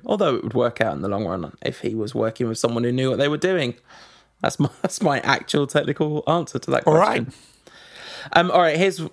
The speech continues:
Speaker 1: um, <laughs> here's one for you, Ed.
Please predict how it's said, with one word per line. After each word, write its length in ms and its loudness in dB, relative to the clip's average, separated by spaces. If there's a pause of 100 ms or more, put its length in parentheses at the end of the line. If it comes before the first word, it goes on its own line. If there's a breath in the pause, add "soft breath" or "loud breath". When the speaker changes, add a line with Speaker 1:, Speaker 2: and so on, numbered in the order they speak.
(160)
Speaker 1:
um, 560 2 (420)
<laughs> 720 -8
here's 220 4
one 160 4
for 120 -2
you, 320 2
Ed. 260 2